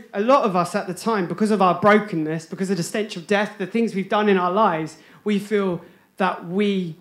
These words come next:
aren't worthy to have a relationship with Jesus, let alone represent him. But these three women, who society would have looked down upon,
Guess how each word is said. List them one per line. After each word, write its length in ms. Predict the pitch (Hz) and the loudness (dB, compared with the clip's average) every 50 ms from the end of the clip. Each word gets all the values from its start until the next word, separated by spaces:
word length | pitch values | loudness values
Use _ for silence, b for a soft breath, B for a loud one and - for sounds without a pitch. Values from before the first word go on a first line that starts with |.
| _ _ _ _ _ _ _ _ _ - | _ _ _ _ _ _ _ _ _ -4
aren't 340 | 185 175 175 170 170 170 160 | -2 -2 0 -2 -2 -2 0
worthy 600 | 165 170 165 165 156 143 - 127 127 123 104 - - _ _ _ _ _ _ _ _ _ _ _ _ _ | 0 2 4 4 2 0 -2 -6 -12 -12 -14 -18 -20 _ _ _ _ _ _ _ _ _ _ _ _ _
to 100 | - 180 | -2 -2
have 140 | 165 165 160 | -2 -2 -4
a 40 | 156 | -8
relationship 600 | 147 151 160 160 - - 160 143 - 160 - 156 | -12 -10 -8 -8 -8 -10 -12 -14 -16 -16 -16 -18
with 100 | 147 - | -16 -14
Jesus, 400 | 160 156 147 - 160 147 - 226 | -12 -12 -12 -12 -12 -10 -6 0
let 240 | 254 254 254 247 | 2 2 6 8
alone 720 | 214 214 226 233 220 190 180 170 160 151 143 139 131 - b b b b b b b b | 8 10 10 10 8 8 6 6 4 2 0 -4 -8 -14 b b b b b b b b
represent 600 | 165 175 - - - 165 - 170 156 156 - - | -4 -4 -4 -4 -8 -8 -6 -4 -6 -6 -6 -10
him. 180 | - 123 120 101 _ _ _ _ _ _ _ _ _ _ _ _ _ _ _ _ _ _ _ _ _ _ _ _ _ _ _ _ b b b b b b | -14 -18 -18 -20 _ _ _ _ _ _ _ _ _ _ _ _ _ _ _ _ _ _ _ _ _ _ _ _ _ _ _ _ b b b b b b
But 160 | - 196 202 | -6 -4 -2
these 300 | 202 208 233 233 208 - | 0 0 0 -2 -4 -6
three 260 | - 175 190 190 170 | -6 -2 -2 -2 0
women, 420 | 165 160 175 156 143 123 131 135 - _ _ _ _ _ _ _ _ _ _ _ _ _ _ _ _ _ - | -2 -4 -6 -6 -8 -10 -12 -16 -20 _ _ _ _ _ _ _ _ _ _ _ _ _ _ _ _ _ -6
who 120 | - 190 170 | -4 -4 -4
society 580 | - - 160 - - 196 196 202 196 196 185 | -4 -6 -6 -2 0 2 2 2 2 0 -4
would 120 | 165 175 170 | -4 -2 -2
have 140 | 160 139 | -2 0
looked 260 | 156 - 254 - - - | 0 0 0 -2 -2 -4
down 260 | 156 156 160 160 151 | -4 -2 -2 -2 -4
upon, 340 | 147 - - - - - | -6 -6 -10 -18 -18 -18